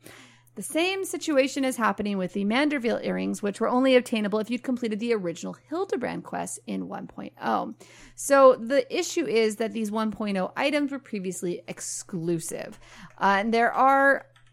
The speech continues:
quite a few people that feel like these one point oh items need to remain that way. Um, and so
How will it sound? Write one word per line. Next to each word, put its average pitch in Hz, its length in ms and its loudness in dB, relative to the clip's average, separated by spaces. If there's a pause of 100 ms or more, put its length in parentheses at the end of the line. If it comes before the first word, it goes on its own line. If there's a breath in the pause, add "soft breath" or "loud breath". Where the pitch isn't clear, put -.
(240)
quite 359 220 4
a 480 100 4
few 370 100 0
people 233 260 2
that 220 200 0
feel 226 120 4
like 214 200 4
these 208 200 -2
one 208 160 0
point 190 200 -4
oh 190 220 -2
items 214 400 -2
need 220 160 -4
to 208 120 -12
remain 196 720 -2 (360 soft breath)
that 180 340 -2
way. 214 480 0 (400 loud breath)
Um, 214 460 2 (120)
and 226 600 0
so 247 720 0